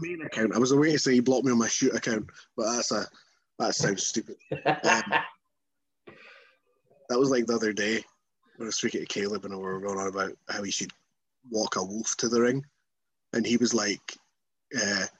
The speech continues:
Speaker 1: "Oh, I could get, like, a stuffed wolf," and I was like, "Nah, like, a shoot wolf. You want a shoot wolf?"
Speaker 2: I'm not one of them shoot wolves, eh?
Speaker 1: Yeah, a shoot wolf. Um, but no, like, he,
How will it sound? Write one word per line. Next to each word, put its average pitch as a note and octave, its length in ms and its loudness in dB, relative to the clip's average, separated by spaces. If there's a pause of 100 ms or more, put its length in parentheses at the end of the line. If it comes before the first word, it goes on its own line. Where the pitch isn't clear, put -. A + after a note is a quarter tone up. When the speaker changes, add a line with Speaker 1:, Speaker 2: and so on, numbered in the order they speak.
(320)
Speaker 1:
"Oh, G#2+ 120 -2
I - 40 -2
could A#2 160 -4
get, C3+ 180 2
like, A#2+ 200 0
a - 20 -6
stuffed - 360 -2
wolf," A#2 180 0
and A2+ 80 0
I G2+ 40 2
was F#2+ 80 0
like, G2 140 -2
"Nah, A2 180 0
like, F#2 140 -2
a - 40 -4
shoot - 300 2
wolf. - 380 -4 (480)
You B2 80 4
want B2 140 6
a - 20 2
shoot - 300 0
wolf?" - 460 -6 (420)
Speaker 2:
I'm E3 100 4
not E3+ 180 6
one D3+ 120 6
of D3+ 40 6
them C#3+ 120 4
shoot D#3+ 280 4
wolves, C3+ 300 4
eh? B2+ 240 8 (100)
Speaker 1:
Yeah, C3+ 120 2 (420)
a - 140 0
shoot - 260 2
wolf. - 880 -6 (260)
Um, A#2+ 280 0 (320)
but A#2+ 120 4
no, B2 220 4
like, A#2 420 2 (840)
he, A2+ 760 4